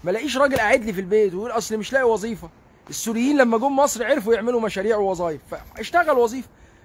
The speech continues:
ما لقيتش وظيفة، اشتغل اتنين، اشتغل تلاتة، بس ما تشغلش مراتك بقى وتشغلها لي من الصبح لآخر النهار، وتيجي آخر النهار تيجي البيت تعمل أكل وشرب وتتبهدل. ما تبقاش شغالة بره وجوه وتقول لها: "ما عملتيش الأكل ليه؟" ما هي شغالة زيك، حرام عليك.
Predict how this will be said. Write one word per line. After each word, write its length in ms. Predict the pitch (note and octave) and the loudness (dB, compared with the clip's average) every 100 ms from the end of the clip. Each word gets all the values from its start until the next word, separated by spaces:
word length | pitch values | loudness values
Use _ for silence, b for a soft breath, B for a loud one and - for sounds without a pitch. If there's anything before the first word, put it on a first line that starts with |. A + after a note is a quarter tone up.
| b | b
ما 120 | D3 F#3 | -2 2
لقيتش 300 | A#3 B3+ A#3 | 2 2 2
وظيفة، 260 | G#3+ B3 | 0 0
اشتغل 300 | A3+ B3+ B3+ | -2 2 2
اتنين، 400 | F#3+ A#3+ C4 G#3+ | 2 -2 -2 -2
اشتغل 340 | C3+ G3 A3 A3 | -4 -2 0 0
تلاتة، 360 | A3+ C4+ F#3+ | 0 0 0
بس 180 | D#3+ F3+ | -4 -6
ما 80 | F#3+ | -6
تشغلش 400 | G#3+ G#3+ E4+ D4 | -2 0 0 0
مراتك 320 | D4+ F4 D#4+ | 0 0 -2
بقى 240 | F4+ E4+ - b b b _ | -4 -6 -8 b b b _
وتشغلها 400 | E3+ A3 G3 G#3+ | -6 -4 2 2
لي 80 | D4 | 2
من 80 | C4+ | 0
الصبح 300 | A3+ D4+ - | -2 -2 -2
لآخر 260 | C4 D4 B3+ | -4 -2 -2
النهار، 240 | B3 C#4+ | 2 2
وتيجي 340 | B3+ C#4+ C#4 | 0 0 2
آخر 220 | C4+ - B3 | 2 0 0
النهار 220 | B3 C#4+ | 2 2
تيجي 220 | D4 - | 0 -2
البيت 320 | A#3 G3+ - | 0 0 0
تعمل 280 | - B3 A3 | 0 0 -2
أكل 300 | A#3 D4 A#3+ | 0 0 0
وشرب 400 | A#3+ C#4 D4+ A#3 | -4 -2 -2 -2
وتتبهدل. 560 | A#3+ G#3+ G#3 E4 G#3 E3 B B - | -4 -2 -2 -2 -4 -12 B B -4
ما 60 | G3+ | -2
تبقاش 220 | A#3 - | 0 2
شغالة 300 | B3+ C#4+ D4 | 2 6 6
بره 200 | D4 C#4+ | 6 4
وجوه 260 | A#3+ D#4+ | 2 4
وتقول 160 | C4 C4 | 4 4
لها: 80 | D4+ | 4
"ما 60 | |
عملتيش 280 | C4+ C4 C#4 | 4 -2 -4
الأكل 320 | C4+ D4 C4 | -4 -4 -6
ليه؟" 100 | C#4 | -6
ما 100 | D4+ | -2
هي 40 | A3+ | -2
شغالة 400 | G#3 F#3+ D#4 C4+ | -4 0 2 2
زيك، 380 | C4+ E4+ F3 - | 2 0 -4 -6
حرام 240 | G3 C#4 | -4 -2
عليك. 260 | B3 E4 | -4 -6